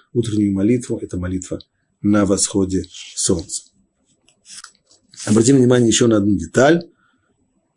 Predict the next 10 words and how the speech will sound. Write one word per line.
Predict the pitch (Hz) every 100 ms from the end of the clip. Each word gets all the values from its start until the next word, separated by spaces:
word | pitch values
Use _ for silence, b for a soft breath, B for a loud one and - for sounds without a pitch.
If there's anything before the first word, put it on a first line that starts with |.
| _ -
Жена | 101 131 165 151
Лота, | 135 143 - 95
ну, | 117
это | 107
вещь | 98 95
известная | 95 98 147 - 160
очень, | 165 170 180 b b
жена | - - 147
Лота, | 151 151 123
обернувшись, | 110 104 113 156 156 156 -